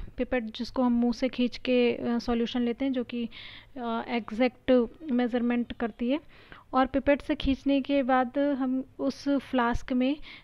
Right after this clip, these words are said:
चार से पाँच drop जो हैं वो मिलाते हैं ईबीटी indicator की, मतलब flask लिया, flask में हमने चार से पाँच drop ईबीटी indicator मिलाया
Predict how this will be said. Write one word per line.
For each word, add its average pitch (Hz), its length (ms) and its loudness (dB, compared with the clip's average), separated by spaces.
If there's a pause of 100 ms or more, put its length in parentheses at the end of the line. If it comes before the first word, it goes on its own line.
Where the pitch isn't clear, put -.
(140)
चार 262 260 2
से 285 180 0
पाँच 254 380 -2
drop 240 440 0
जो 247 100 -2
हैं 247 160 2
वो 262 160 -2
मिलाते 233 440 -2
हैं 262 220 -2
ईबीटी 233 500 -4 (280)
indicator 220 520 -4
की, 202 240 -10 (460)
मतलब 233 220 -4
flask 247 520 0
लिया, 269 260 0
flask 233 440 -4
में 254 160 0
हमने 240 360 0 (440)
चार 240 200 0
से 262 120 -4
पाँच 247 320 -2
drop 247 260 -2
ईबीटी 233 360 -2
indicator 233 640 0
मिलाया 247 480 2